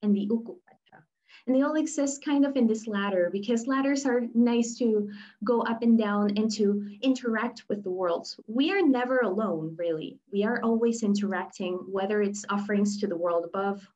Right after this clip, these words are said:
or offerings to the world below, or maintaining the i-, life as it is. This is a very, very nice example. I just wanted to bring it up because it's one of my favorite vessels at the museum.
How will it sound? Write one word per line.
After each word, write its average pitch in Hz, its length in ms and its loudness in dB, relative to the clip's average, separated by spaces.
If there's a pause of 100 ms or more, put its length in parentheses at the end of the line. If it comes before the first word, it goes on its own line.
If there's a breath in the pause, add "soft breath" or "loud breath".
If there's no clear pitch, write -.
(120)
or 180 160 -4
offerings 180 440 -6
to 175 100 -16
the 160 100 -12
world 156 280 -2
below, 160 420 -4 (240)
or 185 80 -4
maintaining 180 600 -4
the 156 200 -8 (440)
i-, 175 240 -4
life 160 300 -4
as 160 140 -14
it - 220 -12
is. - 180 -20 (2250 soft breath)
This 285 140 -2
is 403 140 2
a 269 220 0
very, 214 460 2
very 196 260 2
nice 185 320 -4
example. 202 640 -4
I 202 80 0
just 208 220 0
wanted 208 240 2
to 202 120 0
bring 208 340 0
it 180 100 0
up 175 180 -4
because 190 540 -4
it's 180 280 -6
one 185 240 -4
of 185 140 -8
my 165 160 -2 (220)
favorite 240 400 4
vessels 156 440 -6
at 160 140 -4
the 160 60 -6
museum. 160 720 -8